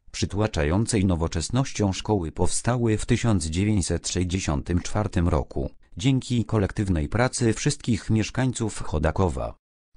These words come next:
Pierwszy września tego roku był dniem radości duszy ludzi rzetelnej i twórczej pracy,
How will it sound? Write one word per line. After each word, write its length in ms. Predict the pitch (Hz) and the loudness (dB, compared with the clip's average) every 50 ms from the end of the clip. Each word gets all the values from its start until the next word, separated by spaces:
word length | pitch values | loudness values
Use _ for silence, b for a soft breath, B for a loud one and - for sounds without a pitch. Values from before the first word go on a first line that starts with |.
| - _ - | -20 _ -2
Pierwszy 460 | - 135 151 147 - - - 98 82 | 2 2 2 2 0 -2 -2 -2 -2
września 540 | 71 80 76 104 117 - - 92 85 82 78 | -2 -2 -2 0 -2 0 0 0 0 0 0
tego 260 | - 87 78 80 78 | 0 0 0 2 0
roku 400 | 73 69 - - 69 69 71 71 | -2 -2 -4 -4 -4 -4 -2 -2
był 220 | 73 85 82 80 | -2 -2 -2 -2
dniem 500 | 80 82 90 101 117 123 120 113 95 87 | -4 -2 0 2 2 4 4 4 4 2
radości 540 | 80 78 76 90 123 - - - - 95 82 | 2 2 2 2 0 0 -4 -6 -4 -4 -2
duszy 320 | 78 92 80 - - 90 | -2 -2 -2 0 0 2
ludzi 360 | 87 104 131 123 98 95 98 87 | 2 2 2 2 2 2 2 2
rzetelnej 800 | 82 90 - - 104 117 117 107 87 78 76 78 - - - 90 | 2 2 0 0 0 2 4 4 4 2 2 -2 -4 -4 -4 -4
i 60 | 80 | -4
twórczej 460 | - - - 92 87 - - 80 76 | -4 -4 -4 -4 -4 -4 -6 -4 -2
pracy, 520 | - 87 73 58 - - 69 69 69 - | -2 -2 -2 -2 -4 -6 -8 -8 -8 -10